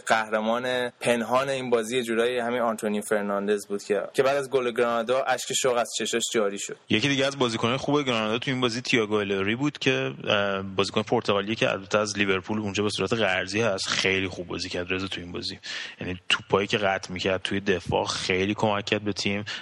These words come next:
Speaker 2: و خیلی عالی بود.
Speaker 1: آره، همونطور که گرانادا واقعاً یک تیم یک پارچه بود جلوی بارسلونا و تونستن ببرن، این نکته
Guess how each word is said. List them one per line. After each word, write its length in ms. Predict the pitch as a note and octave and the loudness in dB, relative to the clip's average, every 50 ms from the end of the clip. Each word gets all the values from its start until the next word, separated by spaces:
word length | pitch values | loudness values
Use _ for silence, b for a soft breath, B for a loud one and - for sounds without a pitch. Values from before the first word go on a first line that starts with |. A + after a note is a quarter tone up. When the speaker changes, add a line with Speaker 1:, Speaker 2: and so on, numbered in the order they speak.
| B B - | B B -2
Speaker 2:
و 80 | G#2 | 0
خیلی 340 | - - - G#2+ G2 F#2+ F#2 | 0 0 0 0 0 2 0
عالی 240 | F2+ E2+ - - - | -2 -2 -2 -6 -8
بود. 140 | - - _ - | -12 -10 _ 0
Speaker 1:
آره، 180 | C#3 D3+ F#3 | 2 2 2
همونطور 340 | G3+ A3 A3+ A3+ A3+ A#3+ A#3+ | 2 2 0 0 0 0 -2
که 220 | A3+ - A#3+ F#3+ D3 - - | 0 0 -2 -2 -2 -2 0
گرانادا 440 | D#3+ E3 E3 E3 D#3+ D#3 D#3 F#3+ F#3+ | 0 2 2 0 0 0 0 0 0
واقعاً 440 | D#3+ E3 D#3 D#3 D3+ C3+ D3 D#3 | 2 2 2 2 2 0 0 0
یک 180 | F3 F#3+ F3 E3+ | 0 -2 -4 -4
تیم 180 | - - C#3+ C3 | -2 -2 0 0
یک 340 | B2+ B2+ B2+ B2+ A#2 - | 2 2 2 2 2 2
پارچه 340 | - C#3+ C3+ B2+ A2+ - C#3 | 2 2 2 2 0 -2 -2
بود 200 | A#2+ A#2+ A#2+ A#2 | -2 -2 -2 -2
جلوی 400 | - B2+ B2 A#2+ A#2+ A#2+ A#2+ A#2+ | 2 2 2 2 4 2 0 0
بارسلونا 800 | A2+ - A#2+ A#2+ A#2 A2+ - - C3 A#2+ A#2 A#2 A#2 A2+ A#2 A#2 | 0 2 2 4 4 2 0 0 0 0 2 2 0 0 2 0
و 80 | A#2 | 0
تونستن 380 | A2 - B2+ A#2+ - - A#2+ A#2 | 0 0 -2 -2 0 0 0 2
ببرن، 540 | A#2+ A#2+ A#2+ A#2 A2+ A2+ B2+ C#3 C#3 B2 A2 - | 4 4 4 4 2 2 2 0 -2 -2 -4 -2
این 200 | D3 D3+ D#3+ D3+ | -2 0 2 0
نکته 280 | C3 - - D#3 D#3 | 0 0 -2 -4 -4